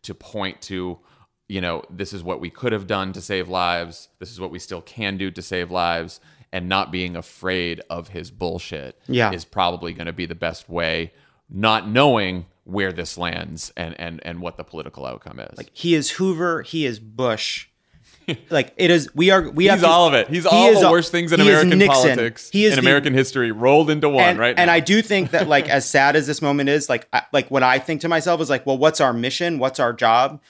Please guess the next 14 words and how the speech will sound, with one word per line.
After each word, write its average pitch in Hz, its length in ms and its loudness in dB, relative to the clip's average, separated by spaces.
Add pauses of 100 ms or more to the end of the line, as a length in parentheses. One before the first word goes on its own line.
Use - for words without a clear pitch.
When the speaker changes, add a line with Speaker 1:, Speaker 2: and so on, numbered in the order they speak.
(100)
Speaker 2:
It 139 100 -4
is 135 140 -2
to 135 120 -4
tell 151 280 0
this 160 220 -4
story 139 560 -6 (160)
and 131 140 -4
remember 127 420 -2
that - 380 -2
every 156 340 2
point 147 380 -4
above 120 280 -4
fucking 123 420 -4
zero 110 480 -4